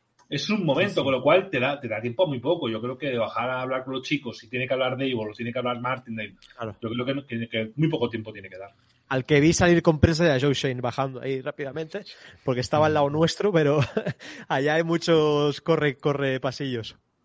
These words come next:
Speaker 1: Claro.
Speaker 2: Pues nada, chicos, eh, casi hemos acabado ya el podcast, pero ¿algo más que queráis añadir respecto al domingo? Intentaremos hacer algo con Somos Washington. Está hablando con Íñigo, a lo mejor hacer un, un enemigo en casa ahí con Mike y con Íñigo,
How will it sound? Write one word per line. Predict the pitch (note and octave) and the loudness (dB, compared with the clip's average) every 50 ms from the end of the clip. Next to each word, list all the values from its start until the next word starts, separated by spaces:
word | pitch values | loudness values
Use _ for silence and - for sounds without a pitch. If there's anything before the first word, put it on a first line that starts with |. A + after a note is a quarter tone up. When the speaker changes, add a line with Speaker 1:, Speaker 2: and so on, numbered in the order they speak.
| _ | _
Speaker 1:
Claro. | - - F2+ - - - _ _ _ _ _ _ _ _ _ _ - - - - _ _ _ _ _ _ _ - _ _ - D3+ | -14 -12 -12 -12 -14 -18 _ _ _ _ _ _ _ _ _ _ -20 -20 -20 -20 _ _ _ _ _ _ _ -20 _ _ 6 6
Speaker 2:
Pues | C#3+ C3 | 8 10
nada, | E3+ G3+ - | 10 10 10
chicos, | - - A3+ - A3+ E3+ D3 - E3+ | 10 8 8 10 10 10 10 10 8
eh, | D#3 D3+ D3 D3 D3 D3 D3 C#3+ C#3+ C#3 | 8 8 8 8 8 6 6 6 4 4
casi | - F3+ - - G#3+ G#3 G3 F#3+ F#3 F#3 F3+ F3 E3+ E3+ E3 E3 D#3+ E3 | 4 4 4 4 2 2 2 2 2 0 0 0 0 0 0 0 0 0
hemos | E3 D#3+ C#3+ E3+ | 0 0 0 -2
acabado | D#3 - D#3+ D3+ D3+ D#3 D3+ D3+ | 0 0 2 2 4 4 4 2
ya | D3+ C#3+ | 2 0
el | C#3 | 0
podcast, | - - F3 F3 - - A3+ - - | 0 0 0 0 -2 -6 -6 -2 0
pero | F3 D#3 C#3+ D3 | 0 2 4 4
¿algo | D3+ E3 F3+ F#3 | 4 2 2 2
más | F3 F3+ E3+ - | 2 0 -2 -4
que | - E3+ | -4 -4
queráis | - E3+ D#3+ D#3+ D#3+ - | -2 -2 -2 -2 -2 -4
añadir | E3 D#3 D3 D3 D#3 E3 D#3+ D3+ D3 C#3 C3 B2+ _ | -4 -2 0 2 2 2 2 0 -2 -6 -8 -12 _
respecto | - C#3+ C#3+ - - - D3+ - - E3 D#3 | -6 -4 -4 -2 -2 -2 -2 0 2 2 4
al | C#3+ | 4
domingo? | C#3+ C#3+ D#3+ F#3 G3 G3 | 4 4 2 4 4 4
Intentaremos | F3+ D3+ E3+ D3 E3+ D#3+ E3+ F#3+ G#3 - G3 | 4 2 2 2 2 2 2 2 0 0 -2
hacer | F#3+ - - G3+ G3+ G3 G3 F#3+ F#3+ | -2 -2 0 2 2 4 4 4 6
algo | F#3 F#3+ F#3+ F3 F3+ F#3+ F#3 F#3 F#3 F3+ F3+ F3+ F3 D#3+ | 6 6 6 8 8 8 10 10 10 8 8 8 6 6
con | - F3 E3+ D3+ | 6 4 2 4
Somos | - F3+ E3+ F3 E3 D3+ | 4 4 4 6 6 6
Washington. | D#3+ F3 F3 - G#3 F#3+ - G3+ G#3 G3+ G3+ _ | 6 4 4 4 2 0 0 -2 -2 -4 -6 _
Está | - C#3 - E3 | -14 -6 -2 0
hablando | D#3+ D#3+ E3 D#3+ D3+ | 0 2 2 2 2
con | D3+ D3 D3+ | 2 2 2
Íñigo, | E3 E3+ E3 D#3+ D#3+ D#3+ | 2 2 2 4 4 4
a | D3+ | 4
lo | D3+ | 2
mejor | D3 C3+ - D#3+ D3+ | 2 0 -2 -4 -4
hacer | - - D#3+ D#3 | -4 -4 -2 -2
un, | D3+ D3+ C#3+ C#3 C#3 C3+ B2+ - _ _ _ _ _ _ _ _ | 0 0 -2 -2 -6 -10 -12 -14 _ _ _ _ _ _ _ _
un | - D3 | 0 2
enemigo | D#3+ D#3 D#3 D3 D3+ D3+ D3+ D3 | 2 4 4 2 2 2 2 2
en | C#3+ C3+ | 0 0
casa | - D#3 D3+ - - D3 | 0 -2 -2 0 0 0
ahí | C#3+ D3+ D3+ D3 C#3 | 2 2 0 0 0
con | - D3 C#3+ C3+ C#3 | -2 -4 -4 -4 -4
Mike | D3 D3+ D#3 C#3+ - - D#3+ | -4 -2 -4 -4 -4 -8 -10
y | C#3 | -6
con | - D3 C#3+ C#3+ C#3 C#3+ | -4 -4 -2 -2 -4 -4
Íñigo, | D#3 D#3+ F3 F3+ F#3 G3+ G#3 A3+ | -4 -2 -2 0 0 0 0 -2